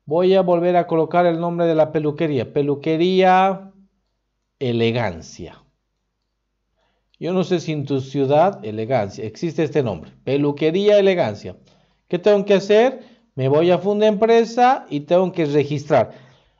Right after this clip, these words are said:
Una empresa unipersonal más o menos cuesta trescientos veintinueve bolivianos y una S R L algo así como quinientos, que ahora te explico eso. Pero Fundempresa podría rechazarme y me puede decir, "No,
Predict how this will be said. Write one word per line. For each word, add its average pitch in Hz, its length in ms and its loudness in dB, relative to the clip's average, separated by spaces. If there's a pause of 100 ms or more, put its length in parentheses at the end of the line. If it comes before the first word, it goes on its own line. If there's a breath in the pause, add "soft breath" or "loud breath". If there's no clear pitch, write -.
Una 226 200 4
empresa 247 400 0
unipersonal 208 1000 0 (560)
más 165 340 -2
o 180 60 0
menos 175 340 -4
cuesta 175 460 -2
trescientos 156 480 -4
veintinueve 156 460 0
bolivianos 165 640 0
y 170 60 -4
una 170 200 -4
S 156 440 -2
R 160 180 2
L 190 280 0 (340 loud breath)
algo 151 220 0
así 139 180 -4
como 143 260 -4
quinientos, 120 440 -6
que 156 80 -2
ahora 156 160 2
te 156 80 -2
explico 147 340 -6
eso. - 200 -10 (840 soft breath)
Pero 202 260 4
Fundempresa 220 720 0
podría 190 420 4
rechazarme 160 1080 2
y - 20 -4
me 147 120 -2
puede 170 300 2
decir, 165 340 0
"No, 196 560 2